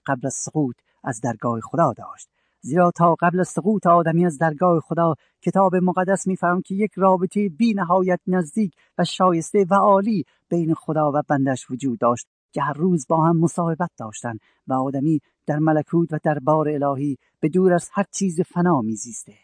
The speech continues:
و کلام می‌گوید که آدمی با خدا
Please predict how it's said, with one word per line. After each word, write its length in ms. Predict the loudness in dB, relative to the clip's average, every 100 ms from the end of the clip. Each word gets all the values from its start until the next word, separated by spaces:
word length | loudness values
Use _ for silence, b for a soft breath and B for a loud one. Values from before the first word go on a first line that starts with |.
| _ _ _ _ _ _
و 60 | -12
کلام 360 | -6 -2 2 2
می‌گوید 280 | 2 -2
که 100 | -4 0
آدمی 480 | 2 2 2 2 0 _ _
با 200 | -2 -2
خدا 440 | -2 -4 -2 0